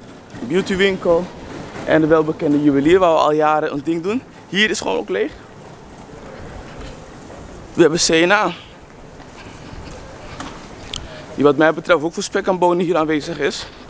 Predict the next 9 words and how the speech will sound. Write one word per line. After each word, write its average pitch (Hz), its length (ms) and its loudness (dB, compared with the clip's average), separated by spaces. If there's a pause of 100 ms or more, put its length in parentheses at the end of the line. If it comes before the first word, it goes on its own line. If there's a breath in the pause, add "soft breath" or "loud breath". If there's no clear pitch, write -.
(3000 loud breath)
Slecht - 300 -2
gesorteerd, 151 480 0
ze 131 160 -2
doen 135 140 6
niet 151 80 6
eens 151 140 2
iets 147 120 -2
met 131 120 2
herenkleding. 165 680 0